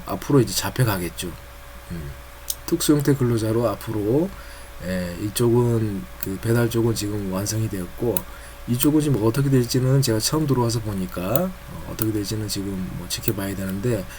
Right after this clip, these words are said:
이쪽은 개인 택시라는 구조가 있고, 이제 국가에서 이제 어느 정도 이제 그 저기 뭡니까? 유가 보조금을 조금 주면서,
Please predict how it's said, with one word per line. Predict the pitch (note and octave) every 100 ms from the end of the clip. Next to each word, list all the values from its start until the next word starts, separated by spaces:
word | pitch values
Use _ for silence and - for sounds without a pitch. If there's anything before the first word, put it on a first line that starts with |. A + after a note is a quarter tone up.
| - - -
이쪽은 | A#2+ C3+ C#3+ C#3+
개인 | C3+ B2+ C3+ C#3+
택시라는 | C#3+ - C#3 C#3 C#3
구조가 | A2 G#2+ A2 G#2+
있고, | F2+ E2 - E2+ E2 G#2+ F#3 - - - - -
이제 | - C#3 -
국가에서 | - A2+ A#2+ A2 A2
이제 | F#2+ G2+ F#2
어느 | G#2
정도 | G#2 G#2 G2
이제 | F#2 F2 F2 - - - - - - - - -
그 | E2 D2+ - - - - - - - -
저기 | F2+ F2
뭡니까? | E2+ D#2+ D#2+ E2 E2 - - - - F#2
유가 | A2 A#2+
보조금을 | G#2 G2+ G#2+ G2+ G#2 G2+
조금 | G#2 G2 G2+
주면서, | F#2 F#2+ F2+ A2 A2